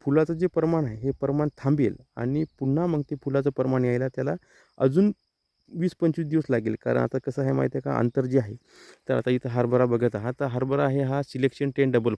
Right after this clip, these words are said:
फोर, अंतर आहे तीन फूट आणि याच्या आतमधलं अंतर हे पूर्ण पॅक झालेलं आहे, फक्त चार बोटं कुठं चार इंच, अर्धा फूट असं आहे. तर अशा अंतरामध्ये जर आपण जर काही काही भागात बघा इथं हे पॅक अंतर झालेलं आहे,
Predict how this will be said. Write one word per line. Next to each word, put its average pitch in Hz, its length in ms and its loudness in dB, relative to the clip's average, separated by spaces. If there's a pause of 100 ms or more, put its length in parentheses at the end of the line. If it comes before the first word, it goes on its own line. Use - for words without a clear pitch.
फोर, 104 100 -10 (140)
अंतर 120 320 -2
आहे 147 460 -2
तीन 175 320 0
फूट 131 180 -4 (460)
आणि 156 500 0 (100)
याच्या 156 320 2
आतमधलं 165 360 0
अंतर 151 240 0
हे 165 60 2
पूर्ण 156 260 -2
पॅक 135 240 2
झालेलं 110 280 0
आहे, 107 140 -2
फक्त - 180 -10
चार 123 280 0
बोटं 120 240 -2
कुठं 127 300 -2
चार 117 240 -2
इंच, 117 300 -2
अर्धा 113 380 -2
फूट 117 220 -4
असं 117 180 -4
आहे. 143 220 -4 (760)
तर 165 160 4 (120)
अशा 170 260 0
अंतरामध्ये 170 560 0
जर 170 120 2
आपण 160 260 -2
जर 160 200 -2 (380)
काही 147 120 0
काही 156 160 0
भागात 147 360 -2
बघा 143 220 0
इथं 143 320 -4 (520)
हे 160 40 -2
पॅक 147 320 -4
अंतर 117 240 -8
झालेलं 104 280 -8
आहे, 110 100 -14